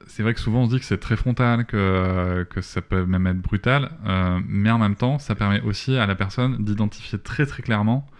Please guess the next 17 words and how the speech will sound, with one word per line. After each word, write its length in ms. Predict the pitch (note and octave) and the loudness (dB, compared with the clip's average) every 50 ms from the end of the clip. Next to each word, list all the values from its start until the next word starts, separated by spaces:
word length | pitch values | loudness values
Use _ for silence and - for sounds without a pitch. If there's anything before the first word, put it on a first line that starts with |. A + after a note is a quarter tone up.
| - - - - - - - - - - | -20 -20 -20 -20 -20 -20 -20 -20 -16 -6
que 100 | - - | 0 2
vous 400 | C3 C3+ B2+ G#2+ G2+ G2 F#2+ G2+ | 4 4 2 0 -2 -2 0 0
êtes 160 | A#2 B2+ - G#2+ | 0 2 2 2
un 80 | G2 | 4
interlocuteur 600 | G2+ G2 G2 G2 F#2 F#2+ F#2+ - G#2+ B2 C#3 C3 | 4 4 4 4 2 2 2 0 2 2 4 4
ou 20 | A2+ | 4
une 80 | G#2 | 4
interlocutrice, 800 | G2 - G2 F#2+ G2 F#2 G2+ - - - C#3 C#3 - - - - - - - - - - - - - | 2 2 2 0 0 0 -2 -4 -2 0 0 0 -2 -4 -14 -18 -20 -20 -20 -20 -20 -20 -20 -12 -6
euh, 340 | - G2+ F#2+ F#2 F2+ F2+ F2 | -2 0 0 2 2 0 0
disponible 580 | F2+ G2 G#2 G2 - A2+ A2 A#2 B2+ A#2+ G2+ F#2+ | 0 -2 -4 -2 0 2 2 4 2 2 0 -2
pour 260 | - - G#2 G2 A2 | -4 -4 -2 2 2
elle 140 | A#2 B2 B2+ | 2 2 2
et 80 | G#2+ F#2+ | -2 -4
qui 140 | - - G2+ | -2 0 0
la 100 | F#2+ F#2 | 0 0
croira, 440 | - - - A#2 A2 G#2 G2 F#2 | 0 -2 -2 0 0 0 0 -2
quoi. 180 | - - F#2+ | -4 -6 -12